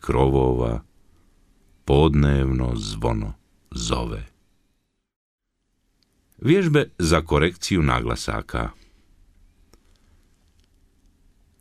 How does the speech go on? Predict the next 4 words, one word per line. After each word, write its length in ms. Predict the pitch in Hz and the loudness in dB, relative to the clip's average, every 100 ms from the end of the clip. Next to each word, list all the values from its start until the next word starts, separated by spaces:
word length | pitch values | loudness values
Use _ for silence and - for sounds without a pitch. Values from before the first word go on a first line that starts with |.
| _ _ - | _ _ -4
Kralj. 480 | 90 85 64 60 - - - _ _ _ _ _ _ _ _ _ _ _ _ _ _ _ _ _ _ | 2 4 2 -4 -12 -20 -20 _ _ _ _ _ _ _ _ _ _ _ _ _ _ _ _ _ _
Mlad. 680 | 65 69 82 80 65 53 - - _ _ _ _ _ _ _ _ _ _ _ _ _ _ _ _ _ _ _ _ _ - | -2 2 4 2 0 -4 -12 -20 _ _ _ _ _ _ _ _ _ _ _ _ _ _ _ _ _ _ _ _ _ -8
Nož. 540 | 73 80 80 57 52 50 - - _ _ _ _ _ _ _ _ _ _ _ _ _ _ _ _ _ _ _ | 0 2 2 0 -6 -14 -20 -20 _ _ _ _ _ _ _ _ _ _ _ _ _ _ _ _ _ _ _
Vrag. 720 | 58 60 78 82 65 53 53 | -6 0 4 4 2 -4 -12